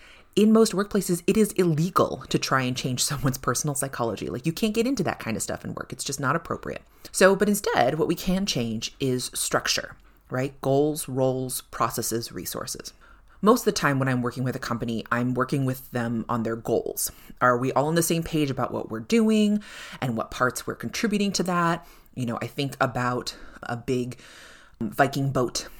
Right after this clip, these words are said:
Are we all rowing in the same direction? Are we clear about our contribution in that rowing?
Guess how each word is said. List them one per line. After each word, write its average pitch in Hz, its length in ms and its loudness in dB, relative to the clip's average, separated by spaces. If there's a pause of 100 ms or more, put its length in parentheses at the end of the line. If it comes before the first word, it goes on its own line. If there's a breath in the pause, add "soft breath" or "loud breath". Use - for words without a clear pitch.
(160 loud breath)
Are 123 120 0
we 131 80 0
all 151 120 4
rowing 170 380 4
in 170 160 0
the 156 80 2
same 151 440 -2
direction? - 600 -4
Are 127 80 2
we 120 140 -2
clear 233 440 0
about 170 200 2
our 147 80 4
contribution 147 800 -2
in 117 120 -2
that 123 180 -2
rowing? 156 360 -2